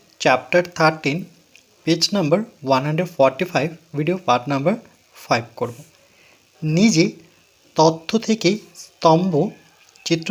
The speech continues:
তৈরি করার চেষ্টা করি। ছ নম্বর পয়েন্ট, সুজাতা তার শ্রেণীকক্ষে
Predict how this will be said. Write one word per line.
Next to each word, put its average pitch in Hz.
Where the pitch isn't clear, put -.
তৈরি 151
করার 185
চেষ্টা 135
করি। 120
ছ -
নম্বর 196
পয়েন্ট, 180
সুজাতা 196
তার 156
শ্রেণীকক্ষে 220